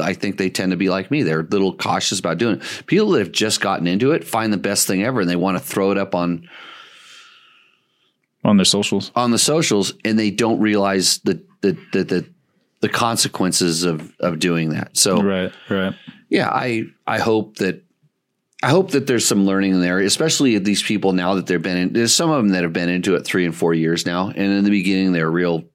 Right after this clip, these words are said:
Speaker 1: ding dongs about putting stuff up, but they've, uh, kind of, kind of graduated and educated from that. But, and there, there's a few rides that, that I still wanna do.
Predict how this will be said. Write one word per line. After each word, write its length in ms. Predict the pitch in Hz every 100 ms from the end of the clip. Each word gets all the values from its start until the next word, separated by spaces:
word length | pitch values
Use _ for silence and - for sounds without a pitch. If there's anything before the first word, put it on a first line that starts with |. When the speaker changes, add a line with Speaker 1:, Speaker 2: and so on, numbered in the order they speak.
| -
Speaker 1:
ding 240 | 92 87
dongs 320 | 85 85 90 87
about 440 | 80 80 - -
putting 240 | - -
stuff 320 | 80 - - 90
up, 360 | 104 - - - - - - -
but 200 | 90 85
they've, 440 | 90 85 78 - _ _ _ _ _ _ -
uh, 200 | 73 78
kind 240 | - 85
of, 200 | 80 71 _ -
kind 160 | 92
of 80 | 80
graduated 680 | 80 80 82 87 80 82 78
and 320 | 73 71 - -
educated 640 | 92 85 80 80 78 67 _ -
from 180 | - 82
that. 260 | 80 -
But, 180 | 82 73 - - -
and 140 | 131 143
there, 140 | 156
there's 260 | - 127 160
a 60 |
few 240 | 165 135 123
rides 400 | 113 113 110 -
that, 240 | 101 - - - - - - _ _ _ _ _ 101
that 160 | 104
I 80 | 104
still 260 | - 123 107
wanna 220 | 107 95
do. 340 | 95 123 -